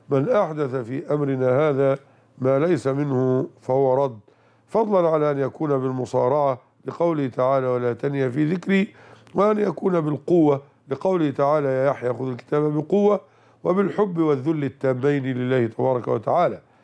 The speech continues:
طيب، المسألة اللي بعد ذلك مذهب أهل السنة والجماعة في الخوف والرجاء.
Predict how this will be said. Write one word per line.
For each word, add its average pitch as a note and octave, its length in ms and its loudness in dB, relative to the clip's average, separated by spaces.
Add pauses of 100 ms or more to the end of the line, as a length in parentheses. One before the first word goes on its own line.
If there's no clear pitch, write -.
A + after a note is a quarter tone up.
(340)
طيب، E3+ 320 0 (520)
المسألة D#3+ 360 2
اللي A3 140 0
بعد F#3 160 2
ذلك F3 500 0 (1040)
مذهب D3 580 0 (720)
أهل E3 220 2
السنة E3 440 -6
والجماعة C#3+ 720 0
في A#2 60 -6
الخوف C3 360 -4
والرجاء. A#2 520 -2